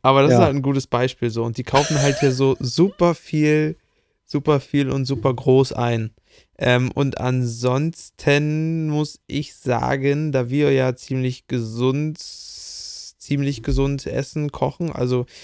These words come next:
Speaker 1: kochen zum Beispiel zu Hause, essen wir gar kein Fleisch mehr seit letztem Jahr quasi. Also für mich, ich glaub, ich hab seit letztem Jahr zu Hause nicht einmal Fleisch zubereitet und auch hier nicht.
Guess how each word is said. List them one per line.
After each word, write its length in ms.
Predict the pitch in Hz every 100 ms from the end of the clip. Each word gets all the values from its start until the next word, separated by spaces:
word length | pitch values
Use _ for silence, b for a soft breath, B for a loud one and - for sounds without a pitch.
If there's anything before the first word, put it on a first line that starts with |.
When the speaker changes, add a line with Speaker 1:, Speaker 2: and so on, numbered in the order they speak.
| B B B B _
Speaker 1:
kochen 320 | - 147 165 151
zum 140 | 147
Beispiel 320 | 139 139 -
zu 140 | 139 127
Hause, 280 | 131 139 -
essen 240 | 127 139
wir 100 | 123
gar 140 | 113
kein 180 | 120 151
Fleisch 360 | - 156 160 -
mehr 160 | 175 165
seit 280 | 160 190 -
letztem 680 | 156 160 - _ - 170 165
Jahr 720 | 165 160 156 156 165 175 180
quasi. 380 | - - 170 165
Also 140 | 139
für 140 | - 131
mich, 220 | 127 -
ich 80 | 135
glaub, 140 | 139
ich 80 | 143
hab 80 | 135
seit 160 | 139
letztem 300 | 135 139 -
Jahr 100 | 139
zu 160 | - 139
Hause 240 | 139 143
nicht 200 | 135 139
einmal 240 | 127 135 135
Fleisch 500 | - 131 139 - - _
zubereitet 540 | 151 135 110 110 123
und 140 | 123 -
auch 140 | 123
hier 180 | 143 147
nicht. 260 | 120 147